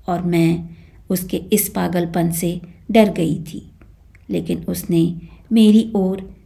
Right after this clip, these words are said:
ध्यान नहीं दिया। माँ ने तो पूरे वाक़ये को ही दार्शनिक रंग दे डाला। उन्होंने बेहद संजीदगी से कहा था, "बेटा, औरत तो पैदाइशी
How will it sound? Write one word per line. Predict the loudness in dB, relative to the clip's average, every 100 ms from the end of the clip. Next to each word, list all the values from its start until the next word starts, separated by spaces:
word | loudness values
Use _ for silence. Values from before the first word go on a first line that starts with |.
| 2
ध्यान | 6 6 4
नहीं | 2 2
दिया। | -2 -4 -6 -12 -18 -20 -20 -20 -20 -20 -20 -12 2
माँ | 6 8
ने | 10 8 8 2 -10 -2
तो | -2
पूरे | 2 4 4
वाक़ये | 4 0 0 0
को | 0 0 -2
ही | -2 -4 -10 -20 -12
दार्शनिक | -4 0 0 0 0 0 -2 -12 -20 -8 4
रंग | 6 6 4
दे | 4
डाला। | 2 -2 -6 -12 -20 -20 -20 -20 -20 -18
उन्होंने | -4 0 2 2
बेहद | 2 2 2 0
संजीदगी | -2 -2 -2 0 0 0 0 0
से | -2
कहा | -4 -2 -2
था, | -4 -6 -8 -10 -14 -20 -20 -10
"बेटा, | -2 0 0 -2 -2 -6 -12 -20 -20 -18 -2
औरत | 0 2 0 -2
तो | -4
पैदाइशी | -2 -4 0 0 0 -2 -6